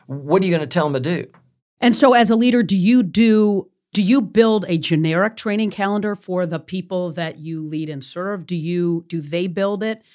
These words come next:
Speaker 2: Do you do it together? Is it different for each individual?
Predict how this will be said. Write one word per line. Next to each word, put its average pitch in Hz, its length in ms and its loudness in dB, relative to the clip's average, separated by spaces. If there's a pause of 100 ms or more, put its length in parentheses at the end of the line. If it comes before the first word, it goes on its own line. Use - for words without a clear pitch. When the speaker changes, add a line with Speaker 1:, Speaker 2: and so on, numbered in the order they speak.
(120)
Speaker 2:
Do 185 100 -8
you 190 60 -2
do 175 120 -2
it 170 80 -6
together? 175 680 -4 (460)
Is 196 180 0
it 180 220 -6
different 220 480 -4
for 196 200 -6
each 190 260 -2
individual? 185 720 0